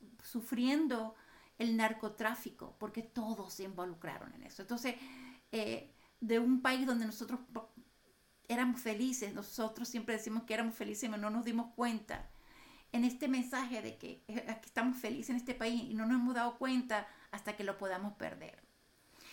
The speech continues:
De esta conversación, Jacqueline, que nosotros es importante mandar un mensaje acerca de la importancia de ejercer nuestro voto, de participar,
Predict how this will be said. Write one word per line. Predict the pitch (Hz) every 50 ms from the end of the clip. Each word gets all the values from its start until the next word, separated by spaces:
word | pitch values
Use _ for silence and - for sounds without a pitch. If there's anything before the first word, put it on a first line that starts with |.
| - - -
De | - 285
esta | 277 285 359 349
conversación, | 311 302 247 233 233 - - 226 - - - 226 233 233 233 240 240 240 240 - 269 - - - - _ _ _ _ _
Jacqueline, | - 214 - 226 226 226 233 226 247 233 226 226 220
que | 226 220
nosotros | 208 226 - 240 247 247 269 269
es | 285
importante | 262 - 247 220 226 - - 214 214 233 247 240 226 208
mandar | 208 208 202 208 208 226
un | 226
mensaje | 226 233 226 - 233 220 233 240
acerca | 240 240 - 214 - - - 214 208 196 202 - - - - - - - - -
de | 220
la | 220 226
importancia | 214 220 - 214 214 - 220 226 226 - 269 254
de | 226 220 208
ejercer | 208 208 196 190 - - 226 220 220
nuestro | 226 240 233 - 240 214 190
voto, | 180 214 214 220 220 214 202 202
de | 202 190
participar, | - - 185 - - - 208 - - 208 196 - - 208 208 220 220 214 208 202